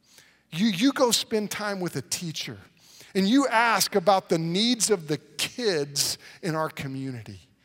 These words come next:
And I'll tell you, you could ask any, if you're a teacher, I want you to stand up right in this room. If you're a teacher,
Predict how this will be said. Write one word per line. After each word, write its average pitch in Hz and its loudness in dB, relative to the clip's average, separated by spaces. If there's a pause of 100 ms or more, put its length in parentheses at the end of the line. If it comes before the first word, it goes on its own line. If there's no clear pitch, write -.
(580)
And 180 2
I'll 180 4
tell 233 4
you, 185 -2
you 190 2
could 196 2
ask 160 2
any, 226 2
if 233 -4
you're 311 2
a - -10
teacher, 220 -2
I 185 0
want 190 -4
you 185 -6
to 143 -6
stand 151 -8
up 113 -12 (400)
right 180 2
in 170 -8
this 135 -4
room. 110 -12
If 160 -14
you're 214 -4
a - -6
teacher, - -6